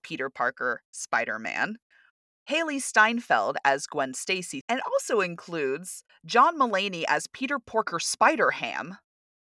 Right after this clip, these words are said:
Kimiko Glenn as Penny Parker, and Nicolas Cage as Peter Parker, Spider-Man Noir. It has more celebrities playing other characters,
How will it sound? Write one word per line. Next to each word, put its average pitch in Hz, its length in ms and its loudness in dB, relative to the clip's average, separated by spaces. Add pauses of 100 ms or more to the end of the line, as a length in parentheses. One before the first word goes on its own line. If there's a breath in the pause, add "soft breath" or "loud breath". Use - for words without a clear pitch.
(260)
Kimiko 254 540 2
Glenn 196 460 0
as 156 240 2
Penny 262 380 0
Parker, 98 600 -2 (260 soft breath)
and 233 200 4
Nicolas 330 440 -2
Cage 220 520 -2
as 165 180 4
Peter 233 320 -4
Parker, 175 560 0 (140)
Spider-Man 175 760 2
Noir. 135 500 0 (340)
It 233 100 0
has 339 220 2
more 226 240 0
celebrities 175 580 2
playing 139 240 -6
other 127 180 -4
characters, 175 640 0